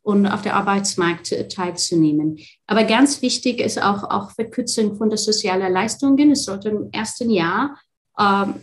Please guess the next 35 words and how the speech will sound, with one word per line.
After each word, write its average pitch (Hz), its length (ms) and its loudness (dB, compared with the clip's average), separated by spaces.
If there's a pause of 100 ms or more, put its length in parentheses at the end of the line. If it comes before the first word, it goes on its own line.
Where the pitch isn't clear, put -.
(320)
richtige 226 420 2
Unterstützung, 254 720 0
bis - 180 -6
der 233 100 -4
Person 226 520 -4
weiß, 214 500 0
was 226 200 0
zu, 220 360 -2
wo 208 220 2
arbeiten, 226 800 0 (100)
wo, 220 300 0 (420)
wo 220 160 4
eigentlich 208 380 0
einen 196 200 4
Job 262 220 -2
zu 311 100 0
finden 277 600 6 (500)
oder 208 540 4
eine 220 100 4
Zertifizierung 294 680 4
zu 285 200 0
machen 240 540 -2
oder 214 240 -2
was 220 160 0
der 226 100 -4
Plan 226 420 2
ist, 170 380 -8
wie 202 280 2
will 196 220 2
er, 190 280 -2
welche 196 300 -2
Richtung 202 320 0
der 185 140 -4
Arbeitsmarkt 190 580 -4
nimmt. 269 340 2